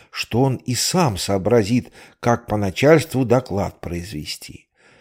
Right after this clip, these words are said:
Но в то же время про себя думал: «Язва, а не баба. Гляди, как толково расписала. Прямо стратег военный. Так и держаться буду». И заковылял торопливо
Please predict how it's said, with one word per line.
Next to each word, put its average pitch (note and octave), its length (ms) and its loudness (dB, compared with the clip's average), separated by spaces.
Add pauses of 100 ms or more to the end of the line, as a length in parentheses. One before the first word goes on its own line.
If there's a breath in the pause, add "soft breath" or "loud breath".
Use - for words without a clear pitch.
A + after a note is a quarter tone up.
(140 soft breath)
Но F2 180 -8
в - 100 -12
то A2 200 0
же F#2+ 160 -2
время C#3 380 0
про A#2+ 200 -4
себя F2+ 400 -6
думал: C#2+ 540 -12 (340)
«Язва, G2 800 -6
а G#2 100 -2
не G#2 160 -4
баба. F2 460 -4 (480 soft breath)
Гляди, D3 640 -2
как - 300 0
толково D#3+ 760 2
расписала. A#2 840 -4 (380 soft breath)
Прямо A#2+ 480 0 (140)
стратег G2 640 -4
военный. D#3+ 840 -4 (400)
Так A2+ 360 -6
и G2 80 -8
держаться F#2 680 -8
буду». - 400 -18 (540)
И A2+ 100 -2
заковылял F#2+ 800 4
торопливо F3 880 0